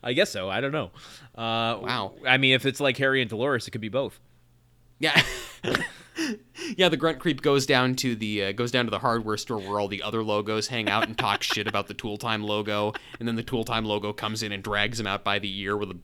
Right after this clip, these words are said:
Speaker 2: rolling pin in hand.
Speaker 1: <laughs> Oh my god. <sighs> Um, okay, so should I point out my inconsistency or my, my blatant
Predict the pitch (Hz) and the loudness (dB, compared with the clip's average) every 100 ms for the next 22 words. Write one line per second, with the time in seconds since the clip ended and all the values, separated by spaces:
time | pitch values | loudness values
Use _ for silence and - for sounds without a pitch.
0 | 107 95 95 101 104 104 117 104 101 113 | -12 -6 -2 -2 -2 -6 -6 -4 -6 -6
1 | 104 107 110 - - - - - - 269 | -4 -4 -4 -6 -6 -10 -10 -8 0 4
2 | 254 - 165 147 123 95 - 104 101 98 | 4 2 -6 -2 -2 -4 -4 -2 0 -2
3 | - - - - - - - _ 214 226 | -10 -16 -16 -14 -14 -16 -20 _ 6 8
4 | 190 131 110 160 156 151 156 196 143 98 | 6 2 2 6 8 6 4 4 6 0
5 | _ - - 190 165 - _ _ - - | _ 2 6 6 4 -8 _ _ -4 2
6 | 220 247 285 262 233 214 202 196 190 180 | 4 4 2 2 0 2 2 2 0 -2
7 | 175 190 185 170 180 170 143 143 139 135 | -2 -2 -4 -4 -4 -2 0 2 2 2
8 | 131 123 117 120 139 156 147 | 0 -4 -4 0 0 0 -4